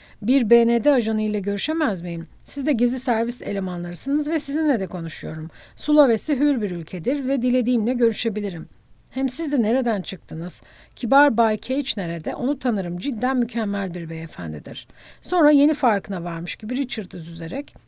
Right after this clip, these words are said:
"Neden o yatı izliyordunuz?" diye sordu. "Yoksa siz de Erika Müller'in peşinde misiniz?" Siyah ajanları kısa bir an bakıştılar.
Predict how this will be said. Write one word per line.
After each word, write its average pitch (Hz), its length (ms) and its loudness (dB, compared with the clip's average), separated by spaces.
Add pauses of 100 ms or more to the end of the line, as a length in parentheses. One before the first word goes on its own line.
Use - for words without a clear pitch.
(140)
"Neden 214 240 2
o 339 120 2
yatı 214 320 0
izliyordunuz?" 175 680 -6
diye 170 160 -8
sordu. 170 500 -6 (300)
"Yoksa 240 280 2
siz 277 280 -2
de 247 60 0
Erika 240 400 0
Müller'in 226 420 2
peşinde 170 420 -6
misiniz?" 143 580 -8 (580)
Siyah 320 340 2
ajanları 190 480 -4
kısa 269 320 -4
bir 220 80 0
an 220 200 -2
bakıştılar. 156 600 -10